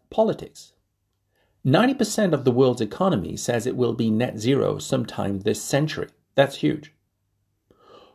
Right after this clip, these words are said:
We are transitioning away from fossil fuels. It should have been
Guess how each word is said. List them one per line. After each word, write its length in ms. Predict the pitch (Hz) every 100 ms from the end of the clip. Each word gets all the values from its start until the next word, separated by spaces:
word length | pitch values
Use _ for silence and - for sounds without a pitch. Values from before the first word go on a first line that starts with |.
| _
We 160 | 143 170
are 180 | 240 269
transitioning 680 | 185 147 156 - 151 107
away 300 | 113 120 139
from 240 | 127 110 104
fossil 380 | - 175 -
fuels. 480 | - - - - - - _ _ _ _ _ _ -
It 160 | 156
should 140 | - 262
have 140 | 294
been 340 | 185 156 151